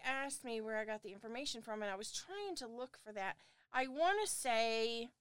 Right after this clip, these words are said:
I don't think it was Breitbart. I think it was, uh, oh gosh, where is it? There was an awful lot of stuff, um,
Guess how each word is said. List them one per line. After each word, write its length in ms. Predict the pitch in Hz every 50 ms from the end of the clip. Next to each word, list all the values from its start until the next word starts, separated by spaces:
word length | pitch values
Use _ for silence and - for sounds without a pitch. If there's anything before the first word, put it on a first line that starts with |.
| _ _ _ _ _ _ _ _ _ _ _ _ _ _ _ _ _ _ _ _ _ _ _ _ _ 208
I 60 | 262
don't 120 | 294 294
think 100 | 285 277
it 40 | 262
was 120 | 233 220 208
Breitbart. 440 | 220 214 208 - - 214 202 - -
I 40 | 240
think 200 | - 294 262 262
it 120 | 294 277
was, 380 | 262 269 254 247 247 233 - -
uh, 440 | 240 233 220 214 214 214 208 214 214
oh 220 | - - - - _ _
gosh, 320 | _ - _ _ - - _
where 140 | 98 95
is 160 | 90 78 _ _
it? 100 | _ _ _ _ _ _ _ _ _ _ _ _ _ _ _ _ _ _ _ _ _ _ _ _ _ _ _ _ _ _ _ _ _ _ _ _ _ _ _ _ _ _ _ 214
There 120 | 226 233
was 160 | 240 226 226
an 100 | 220 - _ _ _
awful 420 | 254 269 294 311 302 - 311 262 254
lot 220 | 247 240 240 233
of 140 | 233 226 -
stuff, 520 | - - - 247 226 226 220 214 214 - - - - _ _ _ _ _ _ _ _ _ _ _ _ _ _ _ _ _ _ _ _ _ _ _ -
um, 800 | 214 226 220 214 214 208 208 202 202 202 190 190 190 165 117 -